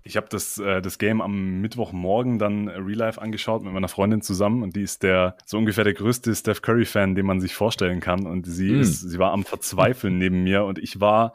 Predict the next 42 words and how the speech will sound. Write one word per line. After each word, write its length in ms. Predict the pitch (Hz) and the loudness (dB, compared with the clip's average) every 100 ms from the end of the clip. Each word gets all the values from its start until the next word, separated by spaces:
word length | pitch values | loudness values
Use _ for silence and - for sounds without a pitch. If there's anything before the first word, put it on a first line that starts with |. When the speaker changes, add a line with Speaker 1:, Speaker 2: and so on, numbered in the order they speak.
| - | -6
Speaker 1:
ich 240 | 107 92 | -6 0
war 440 | 92 113 139 139 - | 2 4 6 4 2
einfach 220 | 139 160 | 2 4
nur 200 | 127 113 | 4 4
ungläubig, 560 | 170 151 87 87 85 113 | 4 4 2 2 0 2
wie 60 | |
du 40 | 123 | 0
es 120 | - | 2
gerade 200 | 110 101 | 2 4
sagst. 300 | 113 127 98 | 2 2 0
Also 160 | 95 | -2
von, 300 | 92 107 104 - | -2 -2 -2 -4
von 220 | 104 101 | -6 -2
Curry 320 | 113 131 127 | 2 2 2
kennt 300 | - 120 - | 0 -2 0
man 120 | 131 | -2
sowas 280 | 117 123 120 | 2 2 0
einfach 280 | 110 - 101 | -2 -6 -4
nicht 400 | 98 139 - - | 0 0 -4 -8
und 140 | 107 | -6
ich 160 | 104 - | -6 -2
glaube, 500 | 101 120 127 131 127 _ | 4 4 4 2 0 _
man 160 | 101 110 | 0 4
muss 200 | 123 139 | 4 2
schon 200 | - 123 | 2 2
ganz 180 | 110 - | 2 0
klar 200 | 107 92 | 0 2
sagen, 260 | 92 107 | 4 2
es 120 | 110 98 | 0 2
lag 260 | 98 110 | 2 2
zum 160 | - 104 | -2 -4
Teil 200 | - 101 | 0 2
daran, 340 | 104 92 98 95 | 2 2 2 2
dass 180 | 90 | 0
er 120 | 98 - | 0 0
einfach 420 | 90 98 - - - 80 | 0 -2 -2 -8 -18 -16
seine 320 | 85 87 85 | -6 -2 -2
Würfe 220 | 82 - 80 | -2 -6 -8
nicht 180 | - | -12
gemacht 320 | 80 78 - 73 | -12 -14 -14 -18
hat. 160 | - | -10
Also 220 | 85 85 | -4 -4